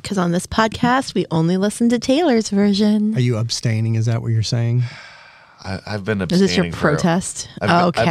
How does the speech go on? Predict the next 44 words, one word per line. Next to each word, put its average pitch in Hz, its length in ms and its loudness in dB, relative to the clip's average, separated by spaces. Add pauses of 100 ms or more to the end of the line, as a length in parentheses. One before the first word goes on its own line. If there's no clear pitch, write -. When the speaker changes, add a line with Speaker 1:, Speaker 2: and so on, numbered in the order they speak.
Speaker 1:
Okay. 156 240 2
Speaker 3:
in-, 151 60 0
involuntary 95 560 0
abstaining. 92 500 -2
<laughs> - 60 -10 (480)
Speaker 1:
Okay. 175 640 0 (840)
Speaker 3:
This, 147 200 -2 (800)
<sighs> - 800 -20
this 185 200 -2
isn't 226 260 -2
quite 160 280 0
me 123 200 2
pouring 117 320 0
the 110 80 0
gasoline 107 480 0
on 107 140 2
and 98 100 0
laying 95 200 0
the 98 60 0
match, 98 380 -2
but 90 160 -4
this 123 220 -2
is 110 240 0
me 92 520 0 (960)
just, 82 340 -10
I'm 87 200 0
on, 95 280 0 (240)
I've 80 340 -4
moved 95 340 -4
to - 60 -4
this 95 180 0
side 90 180 0
of 82 60 -2
the 80 100 0
road. 69 240 -4
I 64 60 -6
don't 82 100 -2
have 98 120 -4
a 113 60 -4
sign 85 300 -2
in 80 80 -2
my 78 160 -2
hand 73 320 -6
yet. 67 280 -8